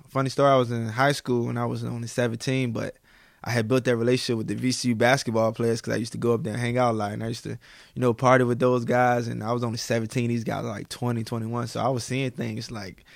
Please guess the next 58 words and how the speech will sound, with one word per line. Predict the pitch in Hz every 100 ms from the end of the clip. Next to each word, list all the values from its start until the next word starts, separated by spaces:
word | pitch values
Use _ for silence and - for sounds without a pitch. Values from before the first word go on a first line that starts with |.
| - _
"Yeah, | - 101 101 101
I | 104
wanna | 110 107
be | 101 104
here," | 113 127 120
you | 113
know, | 110 101
before | 104 - 117 107
anything | 117 113 113 110
else, | 117 113
before | 117 - 110
basketball. | 107 117 - 113 104 -
So | 101 107 - - - - -
I | 113
give | 123 127
a | 123
lot | 123 117
of, | 113 113
you |
know, | 117 113
credit | - 120 113
to | -
the, | 110 110 113
to | -
the, | 113 143 _ -
to | -
the | -
coaching | 127 123 117
staff | - 117 117
there | 110 120 113
that, | 110 113 -
that | 107
recruited | 107 - 120 117
me | 113
and, | 120 120
uh, | 117 117
the | 110
team, | 113 127 120 120
the, | 120 120
the | -
players | 123 123 117
that | 113 113
were | 113
there. | 120 113 - - - _
And | -
all | 123 139
of |
us | 135 131
are |
still | - 135 131
friends. | 131 135 135
We | 120
still | 113 123
in | 117
touch | 120 120
today, | 127 127 135
so, | 120 117
uh, | 113 107 110